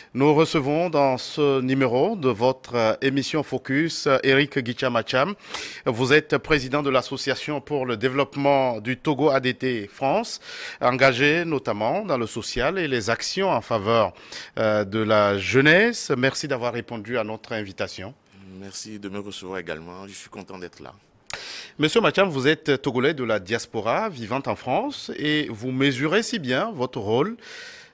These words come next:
Speaker 1: dans le processus de développement de votre pays, le Togo.
Speaker 2: Oui.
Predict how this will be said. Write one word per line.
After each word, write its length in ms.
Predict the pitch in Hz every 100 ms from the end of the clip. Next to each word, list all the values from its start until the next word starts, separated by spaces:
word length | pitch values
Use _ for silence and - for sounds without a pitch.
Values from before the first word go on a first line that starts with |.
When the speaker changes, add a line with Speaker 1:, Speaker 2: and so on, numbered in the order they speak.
| _
Speaker 1:
dans 440 | - 107 123 131 127
le 180 | 113
processus 560 | 131 - 190 190 - 233
de 100 | 143
développement 440 | 123 107 107 120 127
de 60 |
votre 240 | 98 104 -
pays, 180 | 104
le 120 | 92 90
Togo. 340 | 85 80 80 - _ 90
Speaker 2:
Oui. 80 | 80